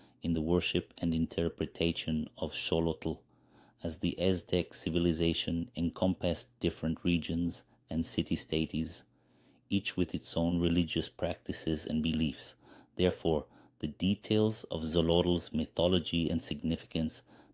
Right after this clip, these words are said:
may have varied in different parts of the Aztec Empire. Xolotl had a complex and multifaceted character and his symbolism and significance in Aztec mythology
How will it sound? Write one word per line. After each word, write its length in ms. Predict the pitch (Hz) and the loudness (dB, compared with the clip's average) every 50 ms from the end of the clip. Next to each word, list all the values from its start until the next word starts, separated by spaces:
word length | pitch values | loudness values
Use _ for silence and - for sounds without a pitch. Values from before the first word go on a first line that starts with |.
| _ | _
may 280 | - 78 87 92 95 90 | -2 2 4 4 4 4
have 220 | 87 90 87 78 | 2 2 0 -2
varied 560 | 76 76 82 82 80 82 80 80 80 76 - - _ _ - | 0 0 2 2 4 4 2 2 0 -2 -4 -8 _ _ -6
in 180 | - - 78 | -2 -2 0
different 440 | 76 - 104 - - - 80 76 - | 0 0 -2 -2 -2 -4 -4 -4 -2
parts 420 | - - 78 78 78 - - - - _ _ _ _ _ _ _ _ _ - | 2 2 4 4 2 0 -4 -10 -12 _ _ _ _ _ _ _ _ _ -8
of 100 | - 80 | -6 -2
the 180 | - - - - | -2 -2 0 0
Aztec 400 | 82 80 - - - 76 - - | 0 -2 -2 -4 -4 -4 -4 -2
Empire. 440 | 82 78 - - 78 73 69 67 - - _ _ - - - - _ _ _ - | -4 -4 -4 -4 -6 -6 -6 -8 -10 -14 _ _ -20 -20 -20 -20 _ _ _ -4
Xolotl 520 | 87 85 87 85 87 87 92 92 101 92 | 0 2 4 6 6 6 6 4 2 2
had 120 | 95 92 85 | 2 2 2
a 60 | 80 | 0
complex 880 | - - 90 87 85 82 - - - 87 87 87 87 - - - - - _ - | 0 0 0 2 2 0 -4 -4 -2 0 0 0 0 -2 -6 -8 -8 -8 _ -6
and 180 | - 82 82 | -4 -2 0
multifaceted 1120 | 80 82 87 92 104 101 - - 92 85 - - - 90 87 85 - - 85 87 82 - - | 2 4 4 4 4 2 2 0 0 0 -2 0 0 0 0 0 -2 -4 -4 -4 -4 -4 -6
character 520 | - - 87 82 78 - - - 73 73 - _ - - - _ _ _ _ - | -2 0 2 2 2 0 -2 -4 -6 -6 -6 _ -20 -20 -20 _ _ _ _ -8
and 180 | - 87 82 85 | -4 -2 0 0
his 120 | 85 80 | 0 -2
symbolism 840 | - - - - 98 95 95 92 92 92 87 85 92 87 87 87 - - _ _ _ _ _ | -2 -4 -2 2 4 4 4 6 4 4 4 4 2 2 2 0 -2 -6 _ _ _ _ _
and 160 | - - - - | -4 -4 -4 -2
significance 880 | - 82 80 - 87 92 104 113 110 - - 95 95 101 95 - - - _ _ _ _ _ _ - | -4 -6 -2 2 2 2 4 2 -2 -2 0 0 2 2 0 -2 -6 -12 _ _ _ _ _ _ -4
in 140 | 87 80 - - | -2 -2 -2 -2
Aztec 520 | 85 90 92 92 - - - 87 - - | -2 -2 0 -2 0 0 -2 -2 0 -2
mythology 680 | 87 78 - 85 87 92 98 92 92 95 92 92 - | -4 -2 0 2 4 4 2 2 2 0 0 0 -2